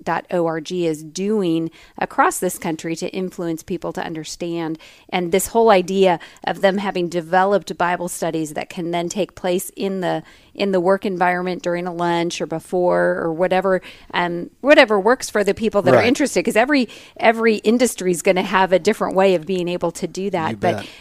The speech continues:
Speaker 1: um, to hear somebody actually living that out and doing the Bible studies and learning how to apply love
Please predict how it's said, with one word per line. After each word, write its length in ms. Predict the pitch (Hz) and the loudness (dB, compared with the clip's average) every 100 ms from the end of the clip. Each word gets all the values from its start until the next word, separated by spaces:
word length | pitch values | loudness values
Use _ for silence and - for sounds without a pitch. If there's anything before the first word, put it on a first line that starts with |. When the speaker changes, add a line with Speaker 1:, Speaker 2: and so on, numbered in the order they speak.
| - | -6
Speaker 1:
um, 140 | 180 180 | -4 -2
to 100 | 202 | -2
hear 200 | 269 254 | 0 0
somebody 300 | - 220 196 | 0 2 0
actually 400 | 196 - 196 175 | 0 -4 -6 -4
living 360 | 175 196 196 | -2 0 0
that 160 | 175 170 | -2 -2
out 200 | 175 175 | -2 -2
and 240 | 165 165 | -4 -6
doing 360 | 151 185 190 185 | -4 -2 -2 -2
the 80 | 180 | -4
Bible 280 | 170 175 170 | -4 -4 -6
studies 460 | - 175 165 165 - - _ _ - | -4 -4 -2 -6 -10 -20 _ _ -8
and 180 | 175 175 | -6 -4
learning 320 | 190 190 185 | -4 -4 -6
how 220 | 185 180 | -4 -4
to 480 | - 175 170 165 - _ | -4 -6 -6 -8 -12 _
apply 360 | 175 - - 170 | -16 -6 -2 0
love 640 | 156 175 196 160 156 180 | 0 4 4 4 0 -4